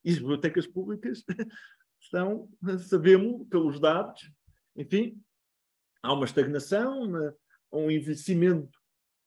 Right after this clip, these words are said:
do, do, do, do corpo dos bibliotecários, ah, ah, também há uma certa renovação, mas essa nos últimos anos, mas a renovação não compensa as saídas, como não compensa em nenhuma área da administração pública,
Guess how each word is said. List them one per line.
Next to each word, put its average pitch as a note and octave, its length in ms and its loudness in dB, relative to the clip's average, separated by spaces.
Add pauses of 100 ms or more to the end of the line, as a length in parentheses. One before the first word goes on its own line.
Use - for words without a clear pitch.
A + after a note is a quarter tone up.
(120)
do, C3 280 -10
do, C#3 320 -8
do, C#3 260 -6
do C#3+ 140 -4
corpo - 320 4
dos B2 180 -4
bibliotecários, A3 880 2 (880)
ah, C3 720 -8
ah, D#3+ 60 -20
também F3 260 2
há D3+ 100 2
uma D3 140 0
certa D#3 240 0
renovação, D3+ 480 0
mas A3 100 4
essa A3 300 4
nos G3 220 -6
últimos F3+ 360 -2
anos, D4+ 200 0
mas C4 180 -4
a B3 40 2
renovação A#3+ 380 0
não C4+ 160 -2
compensa B3 520 -2
as A#3 100 -12
saídas, A3+ 440 -2
como C#4+ 200 -8
não C#4+ 160 -4
compensa C4 400 -4
em B3+ 40 -8
nenhuma G#3+ 280 -4
área F#3+ 260 0 (340)
da G3 200 0
administração A3 580 2
pública, C4 480 -4